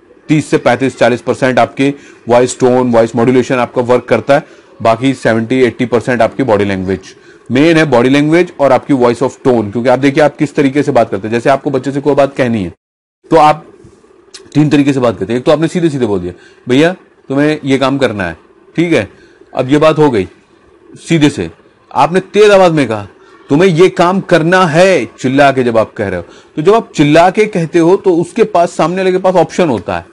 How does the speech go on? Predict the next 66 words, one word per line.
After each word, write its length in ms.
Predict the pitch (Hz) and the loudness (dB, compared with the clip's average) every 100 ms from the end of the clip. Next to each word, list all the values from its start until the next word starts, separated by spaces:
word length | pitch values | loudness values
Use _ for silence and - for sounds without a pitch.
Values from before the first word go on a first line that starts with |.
| _ - - | _ -20 -8
यस 240 | 120 180 196 | 0 2 4
और 140 | 180 | 2
नो 220 | 151 151 | 2 0
का। 140 | 120 87 | 0 -4
वो 220 | 120 165 | -2 -2
कहता 300 | 170 160 180 | 0 0 0
है 80 | 180 | -2
कि 80 | 165 | -2
मैं 160 | 160 - | -4 0
करूं 220 | 156 196 | 0 0
कि 120 | 190 | 0
ना 180 | 180 147 | 0 0
करूं, 200 | 113 104 | -2 -6
क्योंकि 200 | 117 123 | -4 0
आप 160 | 139 139 | 0 0
चिल्ला 220 | 139 151 | 0 2
के 120 | 160 175 | 2 -2
कर 100 | 180 | -2
रहे 80 | |
हो 60 | 180 | -4
ना, 60 | 208 | -4
तो 80 | |
क्वेश्चन 460 | 170 160 - 180 175 - - - _ - | -2 -2 -2 -4 -4 -10 -20 -20 _ -2
आपका 200 | 135 156 | -2 -2
create 320 | - 160 147 | 0 2 4
हो 80 | 123 | 4
जाता 240 | 107 98 | 2 0
है। 40 | 107 | -2
तो 120 | 170 | 2
वो, 140 | 185 | 4
उसके 360 | 196 190 185 208 | 2 2 -2 2
पास 100 | 190 | 2
option 320 | 170 - 160 | 2 0 -2
है 80 | 113 | 0
कि 100 | 127 | 0
मैं 200 | 143 143 | 0 0
करूं 420 | 156 170 190 190 | 2 2 2 -2
या 160 | 147 175 | -2 0
ना 160 | 151 | 0
करूं, 240 | 123 113 113 | 0 -4 -4
तो 140 | 160 | -2
वो 100 | 170 | 0
कहता 160 | 185 190 | 0 0
है, 60 | |
"नहीं 160 | 156 117 | 0 0
करता।" 300 | 101 92 95 - _ _ - - _ - | -2 -4 -12 -16 _ _ -20 -20 _ -4
दो 320 | 123 160 165 - | 2 2 2 -2
option 280 | 127 - 175 | -4 0 0
हो 80 | 165 | 2
गए 100 | 175 | 0
ना। 180 | 196 - _ - - - 156 | -2 -6 _ -20 -20 -8 -4
अब 100 | - | 0
क्या 180 | 220 208 | 0 0
करना 260 | 196 202 | 0 -2
है? 60 | 214 - | -6 -4
तीसरी 340 | 202 185 156 120 | -6 0 -2 -2
जो 120 | 127 165 | 0 2
आपकी 260 | 139 - | 2 -2
voice 380 | 160 143 147 - | -2 0 0 -2
होगी 200 | 143 160 | -4 -4
वो 160 | 156 151 | -4 -4
बिल्कुल 320 | 135 127 156 | -4 -4 -4
lower 360 | 127 135 131 | 0 2 2
tone 220 | 120 101 92 | 0 -6 -8
में 160 | 90 | -8
होगी, 220 | 82 85 | -10 -12